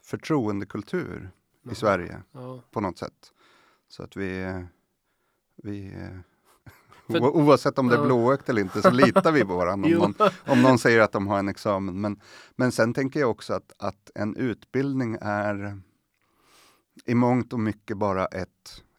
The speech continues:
Speaker 1: ja, men det är som ett inträdesprov in i
Speaker 2: Mm.
Speaker 1: branschen.
Speaker 2: Mm.
Speaker 1: Och det finns ju många sätt att komma in i branschen.
Speaker 2: Mm.
Speaker 1: Man behöver absolut inte ha en utbildning. Det, man skulle kunna säga att en utbildning är en shortcut, men det är det kanske inte.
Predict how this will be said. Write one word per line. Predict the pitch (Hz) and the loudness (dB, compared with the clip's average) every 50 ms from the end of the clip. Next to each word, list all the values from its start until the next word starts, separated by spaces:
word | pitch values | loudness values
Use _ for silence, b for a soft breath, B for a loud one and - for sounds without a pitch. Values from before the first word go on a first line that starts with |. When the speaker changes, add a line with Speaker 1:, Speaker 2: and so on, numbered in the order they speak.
| _ _ | _ _
Speaker 1:
ja, | 110 | -6
men | 120 110 | -4 -4
det | 95 | -4
är | 113 | -4
som | 113 - 139 | -4 -4 -4
ett | 120 - | -4 -4
inträdesprov | - - 127 113 90 - - 92 90 95 90 - - - 156 165 139 101 - 92 92 - _ _ | -6 -6 -6 -6 -6 -8 -8 -8 -8 -8 -8 -14 -10 -10 -8 -8 -8 -10 -12 -14 -20 -20 _ _
in | - - 107 | -6 -4 -4
i | |
Speaker 2:
Mm. | 101 98 - | -4 -2 -2
Speaker 1:
branschen. | 98 98 110 120 110 - - - - 95 - _ | -2 -2 -2 -2 -6 -10 -12 -14 -14 -14 -18 _
Speaker 2:
Mm. | - 127 123 123 120 107 b b b b b b b b b b b _ | -14 -12 -10 -10 -12 -14 b b b b b b b b b b b _
Speaker 1:
Och | - 104 101 98 95 90 | -6 -4 -4 -2 -2 -4
det | 98 92 | -4 -6
finns | - - 110 95 - | -6 -6 -8 -8 -8
ju | 104 | -8
många | 101 101 107 110 104 98 95 104 120 | -8 -6 -4 -4 -4 -4 -4 -6 -6
sätt | - - 87 - - | -6 -8 -10 -10 -12
att | 95 | -10
komma | - 101 90 87 85 | -8 -8 -6 -6 -6
in | 90 90 90 90 90 | -6 -8 -8 -8 -8
i | 87 | -8
branschen. | 85 87 87 90 90 87 - 92 92 92 - _ _ _ _ _ _ _ _ _ _ _ _ _ _ _ | -8 -8 -8 -8 -10 -12 -14 -16 -18 -18 -20 _ _ _ _ _ _ _ _ _ _ _ _ _ _ _
Speaker 2:
Mm. | 139 127 120 113 104 B B _ | -14 -14 -14 -14 -16 B B _
Speaker 1:
Man | _ 117 98 | _ -10 -8
behöver | 92 98 98 98 | -4 -4 -2 -2
absolut | 95 - - - 95 104 127 110 90 - - | -4 -4 -6 -8 -8 -8 -8 -8 -10 -12 -14
inte | - - - 90 | -14 -12 -10 -8
ha | 90 | -8
en | 92 95 | -6 -6
utbildning. | 90 87 - - _ - 90 90 95 - - - 92 - - | -8 -10 -12 -12 _ -8 -8 -8 -8 -12 -14 -14 -16 -16 -14
Det, | 101 95 95 95 92 92 b b b b b b _ _ - _ _ | -14 -12 -12 -12 -14 -16 b b b b b b _ _ -20 _ _
man | - - - - 120 107 101 | -20 -20 -18 -14 -12 -12 -10
skulle | 92 - 107 101 98 | -8 -6 -6 -6 -6
kunna | - 120 110 101 | -6 -6 -6 -6
säga | 95 - 92 | -6 -6 -8
att | 85 - | -8 -6
en | 87 92 | -6 -6
utbildning | 98 95 - - - 110 113 104 101 95 | -6 -8 -8 -8 -8 -8 -6 -6 -6 -6
är | 90 | -8
en | 85 87 87 87 | -8 -10 -12 -12
shortcut, | - - 113 117 104 - - - - - - | -10 -8 -8 -8 -8 -8 -14 -16 -16 -16 -14
men | - 98 98 | -12 -10 -8
det | 101 104 | -6 -6
är | 98 | -6
det | 90 90 | -6 -6
kanske | - 110 95 82 - - | -6 -8 -8 -8 -12 -16
inte. | 101 - | -16 -12